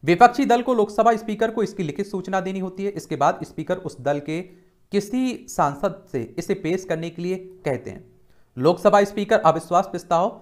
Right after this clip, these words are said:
को मंजूर दे देते हैं, मंजूरी दे देते हैं, तो प्रस्ताव पेश करने के दस दिन के अंदर इस पर चर्चा जरूरी है। और आप देखिए, इसके बाद स्पीकर अविश्वास प्रस्ताव के पक्ष में वोटिंग करा सकता है या फिर कोई फैसला ले सकता है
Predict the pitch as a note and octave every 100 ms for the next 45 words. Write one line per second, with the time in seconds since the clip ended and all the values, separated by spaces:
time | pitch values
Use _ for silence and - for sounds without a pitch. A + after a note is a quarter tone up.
0 | - _ _ - E3+ C#3+ C#3 G3 F3+ G3
1 | F#3+ F#3+ G#3 C4 - C#3 C#3+ D3+ G3+ G#3
2 | G3+ G3+ G#3+ C#4+ - - - F#3+ F#3+ -
3 | G#3 A#3 A3+ G3+ G3+ E3+ E3+ F#3 E3 D3
4 | F3 D3+ D#3+ F3 C#3+ C#3 D#3+ - - D#3
5 | E3 - _ _ D#3 C3+ D3+ D3+ D#3 _
6 | - A2+ C#3 C3+ D3+ A2+ A#2 - _ _
7 | _ _ _ _ _ _ _ - C3+ C#3
8 | D#3 F#3 G#3 F#3+ F3+ D#3+ F3 F3 - E3+
9 | F3+ D3+ - - D3 E3 - F3 F#3+ E3
10 | - D#3+ E3+ F#3 E3 E3 D#3+ A#2 - -
11 | C3 D3 F#3 F3+ E3+ E3 D#3 - B2+ B2+
12 | _ _ C#3+ D3+ E3 E3 D#3 D#3+ C#3 F3+
13 | E3+ E3+ E3+ - B2+ A#2